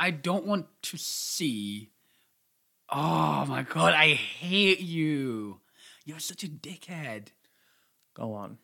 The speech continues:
Speaker 1: I, I genuinely don't know who I don't wanna see naked. Do you know what I don't wanna see naked? Them people on six hundred pound Life. I don't wanna see, like, the, the pus coming out of places and stuff.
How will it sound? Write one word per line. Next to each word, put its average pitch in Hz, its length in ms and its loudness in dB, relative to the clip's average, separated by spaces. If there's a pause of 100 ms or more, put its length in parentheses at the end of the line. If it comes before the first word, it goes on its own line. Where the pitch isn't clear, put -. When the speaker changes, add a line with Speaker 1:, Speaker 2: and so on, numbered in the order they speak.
(280)
Speaker 1:
I, 165 180 -4
I 185 120 4
genuinely 196 340 4
don't 175 140 0
know 160 80 2
who 147 120 -2
I 139 40 -4
don't 135 100 -6
wanna 127 140 -6
see 127 120 -8
naked. 120 480 -4 (380)
Do 196 80 -4
you - 20 2
know 247 140 4
what 135 180 2
I 135 40 2
don't 143 100 0
wanna 143 120 0
see 160 100 -4
naked? 143 400 -4
Them 110 140 -6
people 143 400 -6
on 127 180 -6
six - 160 -12
hundred 120 220 -10
pound 110 180 -8
Life. 123 460 -8 (640)
I 170 60 -8
don't 190 120 -2
wanna 208 120 0
see, 208 140 -2
like, 175 160 0
the, 151 80 -2
the 135 240 -10
pus - 400 -4
coming 165 200 -4
out 147 120 -4
of 123 80 -12
places 123 400 -10
and 113 120 -4
stuff. 101 300 -10